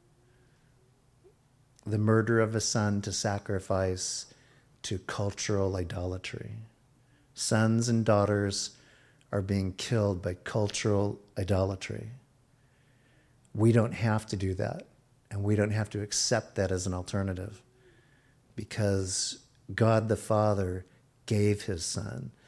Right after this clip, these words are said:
and the son willingly laid down his life for us. In return, he gives us his spirit, the Spirit of God within us, not simply coming upon us because of a song,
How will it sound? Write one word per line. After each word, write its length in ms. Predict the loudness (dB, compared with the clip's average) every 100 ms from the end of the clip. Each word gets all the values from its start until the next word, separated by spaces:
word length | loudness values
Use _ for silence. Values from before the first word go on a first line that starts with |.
| -20 -20 _ -2
and 180 | 0
the 80 | 0
son 680 | 0 2 4 4 2 -2 -6 -8
willingly 600 | 2 6 6 4 2 0
laid 240 | 2 2
down 240 | 0 -2
his 240 | -2 -4 -2
life 640 | 0 0 -2 -8 -14 -20
for 340 | -16 -10 -8 -8
us. 520 | -10 -12 -14 -14 -18 _ _ _ _ _ _ _ _ _ _ _ _ _ _ _ _ _ _ _ _
In 120 | 0
return, 540 | 2 2 2 2 4 2
he 120 | 0
gives 360 | 0 0 0 -2
us 220 | -2 -4
his 200 | -4 -4
spirit, 800 | -4 -4 0 0 0 -6 -18 -20 _ _ _ _ _ _ _ _ _ _
the 80 | -6
Spirit 420 | -2 4 4 4
of 120 | 2
God 260 | 4 4 4
within 500 | 2 0 2 4 4
us, 480 | 0 -6 -10 -10 -14 -20 -20 -10 0
not 220 | 0 2
simply 360 | 2 2 2
coming 360 | 0 2 4 4
upon 420 | 2 0 0 2
us 140 | 0 -4
because 380 | -6 -2 0
of 100 | 0
a 60 | -2
song, 360 | -2 -2 -4